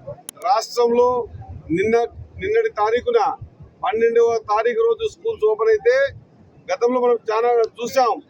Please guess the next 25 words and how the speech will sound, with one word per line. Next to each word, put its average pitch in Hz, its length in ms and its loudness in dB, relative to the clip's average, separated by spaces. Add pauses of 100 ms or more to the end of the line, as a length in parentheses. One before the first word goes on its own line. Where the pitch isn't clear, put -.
(480)
ఎక్కడ 165 200 -2 (100)
కూడా 233 120 2 (260)
స్కూల్ - 200 0 (120)
బట్టలు 220 280 0
కానివ్వండి, 214 260 2 (100)
బుక్స్ 175 240 -12
కానివ్వండి, 208 420 2 (440)
పంద్రా 185 300 -2
ఆగస్టు 190 300 -4
తర్వాతనో 185 400 -2 (100)
నాలుగు 180 200 -2
నెలల 165 160 -8
తర్వాత 170 340 -6
ఇచ్చే 165 140 -14 (220)
కార్యక్రమం. 143 380 -4 (380)
కానీ 220 200 2 (140)
ముఖ్యమంత్రి 226 460 2
గారికి 240 240 2
ఒక 214 140 0
ఆలోచన 233 300 2
విధానం 240 340 2
ఉంది 240 200 -2
కాబట్టి 262 340 2 (540)
కాంట్రాక్టర్లకు 453 580 0
ఇవ్వకుండా 226 320 2